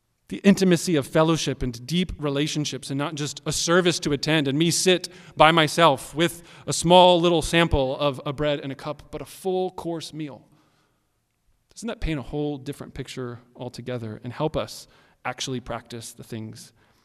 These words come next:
that we're preaching? Third and finally, the gospel not only is that the world is good and that God made a material world for us to enjoy,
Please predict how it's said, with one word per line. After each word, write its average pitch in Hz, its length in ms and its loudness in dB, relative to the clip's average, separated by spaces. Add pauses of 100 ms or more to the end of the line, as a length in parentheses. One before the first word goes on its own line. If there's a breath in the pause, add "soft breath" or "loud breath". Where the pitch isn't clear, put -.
(160)
that - 120 -12
we're 107 80 -6
preaching? - 440 -14 (880)
Third 185 240 8
and 165 100 6
finally, 196 400 6 (800 loud breath)
the 139 80 -8
gospel 180 440 6
not 175 160 6
only 190 400 6 (320 loud breath)
is 156 580 0
that 143 240 -2
the 147 80 -2
world 156 240 2
is 127 140 -4
good 160 300 2
and - 800 -14
that - 20 -2
God 139 180 4
made 151 360 4
a 151 60 -2
material 156 540 2
world 147 400 -2
for 147 160 -8
us 139 180 -4
to 135 120 -6
enjoy, 151 600 -2